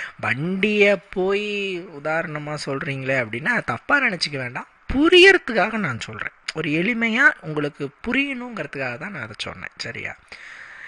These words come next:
இந்த விதத்துல நான் ஏன் பெண்களை சொல்றேன் அப்படின்னா, ஒரு குறிப்பிட்ட ஸ்டேஜுக்கு மேல பெண்கள் வந்து இந்த இல்லறம்ங்கிற விஷயத்த பெருசா எடுத்துக்கிறது இல்ல.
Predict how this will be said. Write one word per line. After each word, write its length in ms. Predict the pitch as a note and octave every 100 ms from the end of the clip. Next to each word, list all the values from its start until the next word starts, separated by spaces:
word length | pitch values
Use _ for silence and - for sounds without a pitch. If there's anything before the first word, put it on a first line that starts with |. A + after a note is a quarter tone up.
| -
இந்த 260 | - A#3 D4+
விதத்துல 640 | D4 D#4 F4+ F#4+ F4 D4
நான் 180 | G#3 G#3
ஏன் 320 | G#3+ D4+ E4+
பெண்களை 420 | - A3 C#4 C#4+ C4
சொல்றேன் 460 | - G3+ G#3 A3
அப்படின்னா, 480 | G3+ F3+ G#3+ A#3+ A3
ஒரு 240 | G#3 G#3 -
குறிப்பிட்ட 720 | - D#4+ E4+ - E4 - -
ஸ்டேஜுக்கு 960 | D#4 - - B3+ C4 E4+ D#4 D4+ D4 C4+
மேல 560 | A3 G3 G3 A3+ C#4 D4 - -
பெண்கள் 600 | B3+ C#4 E4+ F4+ F4 C#4+
வந்து 340 | A3 G3+ A#3
இந்த 200 | B3 G#3
இல்லறம்ங்கிற 1120 | D#3 D3+ G#3 B3 C#4 C#4 C4+ C#4+ C4+ A#3+ G#3+ F3+
விஷயத்த 600 | F#3+ F3+ - A3 - G3 G3 - -
பெருசா 760 | B3+ D4+ E4 - - D#4+ A#3 F3
எடுத்துக்கிறது 800 | A3+ D4 - C#4+ - C#3+ A#2+ G2+
இல்ல. 140 | F#2